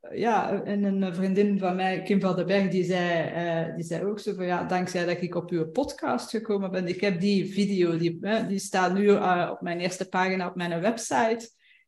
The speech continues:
Daardoor komen al die klanten binnen, hè. Dus, eh, eh, allee, ze zal die op haar, haar manier ook wel vinden. Maar dus, er zijn dus heel veel mensen die bij haar klant geworden zijn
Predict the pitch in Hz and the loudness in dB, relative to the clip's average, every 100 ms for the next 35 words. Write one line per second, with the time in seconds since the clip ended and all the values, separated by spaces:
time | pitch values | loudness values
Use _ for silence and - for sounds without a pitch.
0 | _ _ - 202 202 196 202 208 208 196 | _ _ -2 4 4 6 6 4 4 2
1 | 190 202 190 190 185 214 240 277 262 220 | 4 4 4 2 -2 0 2 2 2 2
2 | 202 196 185 208 285 208 208 208 196 196 | 2 2 -2 0 0 0 -2 -2 0 2
3 | 196 185 185 185 185 - - 175 - - | 2 2 0 -2 -2 -4 -4 -6 -4 -4
4 | 160 147 143 147 147 147 151 165 170 180 | -4 -4 -6 -6 -4 -6 -6 0 2 2
5 | - 185 185 185 180 208 262 226 175 196 | 4 4 2 2 2 2 2 0 0 -2
6 | 185 180 175 170 180 175 - 170 180 175 | -2 -4 -4 -2 -4 -4 -6 -4 -2 -2
7 | 175 - 151 190 269 247 180 190 180 185 | -4 -6 0 4 6 4 4 0 0 -2
8 | 233 233 202 185 185 185 170 175 170 180 | -4 -4 -6 -6 -4 -2 -2 -2 -2 -4
9 | 175 190 196 - 175 180 175 170 180 214 | -4 -4 -4 -4 -4 -2 -4 -2 0 2
10 | 262 262 | 2 0